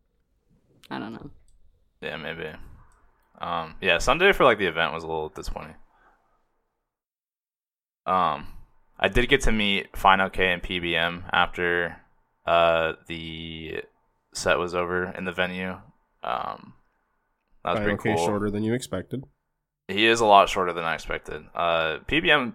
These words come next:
Speaker 2: P B M super cool guy. I mean, as you expect, I feel like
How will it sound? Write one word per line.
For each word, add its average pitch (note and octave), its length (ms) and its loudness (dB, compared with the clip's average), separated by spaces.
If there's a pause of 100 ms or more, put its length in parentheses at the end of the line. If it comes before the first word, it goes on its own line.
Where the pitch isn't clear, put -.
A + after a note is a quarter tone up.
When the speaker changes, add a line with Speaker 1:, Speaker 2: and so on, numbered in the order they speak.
(140)
Speaker 2:
P B2+ 100 2
B E3+ 100 2
M E3 100 4
super D3 240 -2
cool B2+ 200 0
guy. G2 360 8 (100)
I G2 60 -4
mean, F#2+ 140 0
as F2+ 140 -2
you F#2+ 60 0
expect, E2+ 340 -6 (260)
I - 60 -12
feel F2 120 -8
like E2+ 160 -6